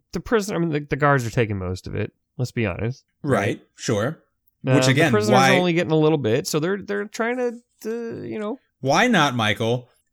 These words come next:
Speaker 2: Get out of prison, couple diamonds, use the diamonds you do have to just buy a fuck ton of lottery tickets in Pennsylvania, win a hundred twenty-five million dollars, buy the prison, now you have a diamond mine. Cheap diamond mine. It's a long game, for sure.
Speaker 1: <laughs> It's a very,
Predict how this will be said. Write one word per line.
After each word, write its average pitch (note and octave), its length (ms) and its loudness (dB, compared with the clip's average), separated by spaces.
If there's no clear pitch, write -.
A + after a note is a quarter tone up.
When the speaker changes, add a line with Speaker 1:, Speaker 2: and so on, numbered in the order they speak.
Speaker 2:
Get C#3 160 4
out E3 120 4
of D#3 80 0
prison, B2 400 2
couple E3+ 300 0
diamonds, C3+ 480 0
use F#3 240 2
the G3+ 80 -2
diamonds F3 340 0
you D3 80 -4
do E3+ 120 0
have B2+ 260 0
to C3+ 80 -6
just B2+ 180 -4
buy C3 160 -2
a A2+ 100 -2
fuck - 360 -2
ton E3 160 0
of C#3+ 60 -2
lottery D3+ 340 4
tickets B2 400 -2
in A#2 100 -2
Pennsylvania, B2 800 0
win C#3+ 180 2
a C3+ 80 0
hundred D3 280 0
twenty-five C#3 360 -2
million C3+ 180 -2
dollars, C3+ 440 2
buy D#3+ 280 2
the D3+ 100 0
prison, B2+ 580 -2
now D3 200 -2
you D#3 140 2
have D3 120 2
a D3 40 0
diamond D3+ 360 0
mine. F#2+ 300 -8
Cheap F#3 260 -2
diamond F3 360 0
mine. G#2 260 -12
It's - 100 -8
a C#3+ 60 -2
long E3+ 240 2
game, A#2+ 400 0
for A#2 120 -6
sure. A#2 440 -2
Speaker 1:
<laughs> - 160 -4
It's - 380 0
a G3 60 4
very, A3 340 2